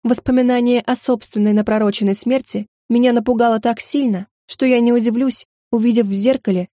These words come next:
несколько седых волос на макушке. Да даже если и целую прядь.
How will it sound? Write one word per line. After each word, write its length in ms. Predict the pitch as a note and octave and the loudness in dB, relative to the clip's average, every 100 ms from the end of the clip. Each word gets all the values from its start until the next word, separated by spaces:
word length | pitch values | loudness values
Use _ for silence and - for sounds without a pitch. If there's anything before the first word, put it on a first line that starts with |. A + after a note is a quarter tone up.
| - | -6
несколько 420 | A#3+ B3 A#3 A3 | -2 0 -2 -2
седых 320 | G#3+ G#3+ G#3+ A3+ | 0 0 0 0
волос 320 | B3 G3+ - | 0 -2 -2
на 60 | |
макушке. 520 | F#3 F#3 F#3+ - - - _ _ _ | -2 -4 -6 -10 -12 -16 _ _ _
Да 140 | C4+ D4 | -2 2
даже 280 | C#4 C#4 C#4 | 2 2 2
если 340 | C4+ B3+ C4+ | 0 0 0
и 100 | C#4 | 0
целую 340 | - B3+ D4 | 0 0 0
прядь. 380 | - A3+ - - | 0 -4 -6 -14